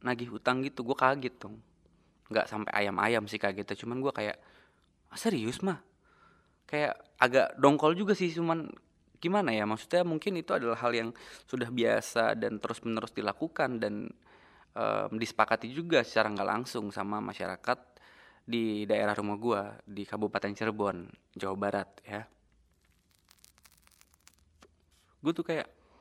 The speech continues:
"Masa sih nggak dateng, terus ditagih gitu?" Kayak, ya, gua memang tahu sih, karena memang di rumah gua tuh,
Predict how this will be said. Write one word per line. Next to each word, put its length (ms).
"Masa 220
sih 160
nggak 180
dateng, 320
terus 140
ditagih 480
gitu?" 120
Kayak, 320
ya, 240
gua 220
memang 260
tahu 240
sih, 160
karena 240
memang 240
di 80
rumah 240
gua 160
tuh, 160